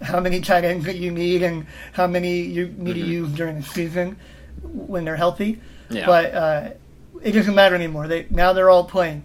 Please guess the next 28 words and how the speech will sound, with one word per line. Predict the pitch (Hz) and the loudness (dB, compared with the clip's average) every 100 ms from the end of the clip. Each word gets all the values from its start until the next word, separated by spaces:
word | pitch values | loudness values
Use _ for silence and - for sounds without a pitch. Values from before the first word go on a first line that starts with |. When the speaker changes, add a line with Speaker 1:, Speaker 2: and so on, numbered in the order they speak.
| - | -16
Speaker 1:
So | - 208 185 170 - - - - - - - - | 0 6 6 6 -2 -20 -20 -20 -20 -20 -10 4
that's | 107 - | 4 4
fine. | - 233 170 110 - - | 2 4 2 -4 -18 -8
Uh, | 180 - - - - - - | -6 -6 -10 -18 -20 -20 -6
then | 180 185 180 180 - - - - | -2 -2 -2 -8 -16 -18 -12 -2
I | 185 | -2
think | - 208 214 | 0 -4 0
that | 208 190 | 2 2
they're | 190 185 202 | 2 2 2
gonna | 190 175 | 0 -2
have | 175 170 | -2 -4
to | 165 | -6
be | 165 | -8
utilized | 156 160 160 151 151 139 139 - - - - | -6 -6 -4 -4 -4 -6 -10 -16 -20 -20 0
heavily. | 196 185 165 151 147 147 - - - - - - - | 2 2 0 -6 -10 -16 -20 -20 -20 -20 -20 -20 -8
And | 175 | -2
now | 175 | -2
with | 175 | -2
the, | 185 156 - | -6 -10 -10
with | 180 | -12
the | - | -8
true | - 220 | 0 0
freshmen, | - 214 220 247 | 2 2 4 2
that's | 208 190 | 0 0
gonna | 208 180 | -2 -4
be | 165 | -2
hard | 160 170 180 220 - - - - - - - - | 0 4 4 2 -6 -14 -14 -16 -18 -20 -20 -12
because | 180 147 185 165 | -10 0 2 2